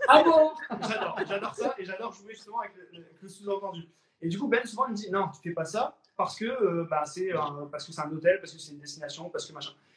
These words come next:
Speaker 2: Et moi, je lui dis, « Mais si la marque nous a choisis, elle sait très bien ce qu'on fait. Ou alors, c'est qu'elle s'est pas renseignée et c'est que, bah, c'est assez risqué et péril. » Parce que nous, moi, quand je contacte, <laughs> mais c'est vrai. Non, mais quand je contacte, moi, un influenceur d'une, avec ma casquette pro,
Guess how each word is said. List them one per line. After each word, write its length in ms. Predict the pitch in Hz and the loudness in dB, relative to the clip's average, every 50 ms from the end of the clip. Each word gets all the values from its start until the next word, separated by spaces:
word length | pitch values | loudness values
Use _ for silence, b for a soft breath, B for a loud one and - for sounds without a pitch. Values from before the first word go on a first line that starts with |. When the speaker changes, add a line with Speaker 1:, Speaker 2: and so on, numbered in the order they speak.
| _ _ - | _ _ 4
Speaker 2:
Et 60 | 156 | 6
moi, 80 | 185 196 | 6 6
je 60 | 185 | 6
lui 60 | - | 4
dis, « 100 | - 247 | 0 2
Mais 200 | 202 160 - - _ _ _ _ _ | 2 2 0 -2 _ _ _ _ _
si 380 | - - - - - 247 254 | -10 -8 -8 -6 -4 0 8
la 160 | 226 208 190 190 | 10 10 10 10
marque 240 | 208 214 208 - | 8 6 4 2
nous 120 | 196 180 165 | -4 -4 -4
a 60 | 156 | -4
choisis, 340 | - - 160 151 160 226 - - | -4 -6 -8 -8 -8 -8 -8 -8
elle 80 | 151 139 | -10 -8
sait 160 | 151 170 165 | -8 -10 -10
très 160 | - - 262 | -10 -10 -8
bien 140 | 339 339 - | -6 -6 -6
ce 80 | - | -6
qu'on 80 | 180 165 | -8 -10
fait. 200 | - 143 - - _ _ _ _ _ _ _ _ _ _ _ _ _ _ B B B B - - | -10 -12 -12 -14 _ _ _ _ _ _ _ _ _ _ _ _ _ _ B B B B 0 8
Ou 80 | 160 | 12
alors, 180 | 170 196 277 - | 12 12 12 10
c'est 100 | 254 208 | 6 0
qu'elle 140 | 190 196 - - | -6 -8 -8 -8
s'est 60 | 175 170 | -2 0
pas 80 | 185 | 0
renseignée 500 | 180 180 165 170 175 170 185 233 277 311 - 208 | 0 0 -2 -6 -4 -4 -4 -4 -4 -4 -4 -4
et 80 | 185 | -4
c'est 180 | 175 - 220 202 | -4 -6 -12 -12
que, 80 | - | -8
bah, 140 | 190 151 151 | -6 -4 -4
c'est 100 | 147 151 | -2 -2
assez 200 | 160 165 - 170 | -4 -4 -4 -6
risqué 220 | 170 175 - - 170 160 | -10 -10 -12 -14 -16 -18
et 60 | 160 | -16
péril. » 300 | 165 180 202 233 214 165 | -16 -12 -10 -10 -10 -10
Parce 140 | - - - | -12 -16 -16
que 80 | - 151 147 165 | -16 -16 -14 -14
nous, 60 | 180 | -4
moi, 180 | 190 208 226 - | 0 0 0 0
quand 140 | - - - - - | 0 -6 -10 -12 -14
je 80 | - | -16
contacte, 240 | - - - - - | -8 0 2 4 10
<laughs> 1500 | - - - - 359 - - 640 - - - - - - - - - 605 554 554 - - - - - - - - 571 523 - | 12 12 12 12 10 10 12 12 12 12 10 10 8 8 6 4 4 4 4 4 4 0 -2 -4 -4 -6 -6 -4 -2 0 2
mais 80 | 381 | 2
c'est 140 | - 480 - - | 2 2 2 2
vrai. 200 | 427 - - - 403 - - - - _ _ _ _ - | 2 2 0 -2 -6 -12 -14 -18 -20 _ _ _ _ 2
Non, 80 | 196 | 4
mais 160 | 208 208 202 202 | 6 6 6 4
quand 140 | - 208 | 0 -4
je 80 | - - | -6 -6
contacte, 260 | 214 208 226 220 190 | -6 -4 -4 -4 -4
moi, 140 | 208 233 233 | -4 -4 -2
un 80 | 226 214 | -2 -2
influenceur 440 | 196 170 208 208 202 226 220 202 190 | -4 -4 -4 -4 -2 -2 -2 -2 -2
d'une, 120 | 175 170 170 | -4 -4 -2
avec 120 | 170 165 165 | -2 -2 -2
ma 100 | 180 175 | -2 0
casquette 340 | 180 170 - 165 - - - | -2 -2 -2 -4 -10 -6 -2
pro, 280 | 214 262 330 349 - | 0 0 0 0 -2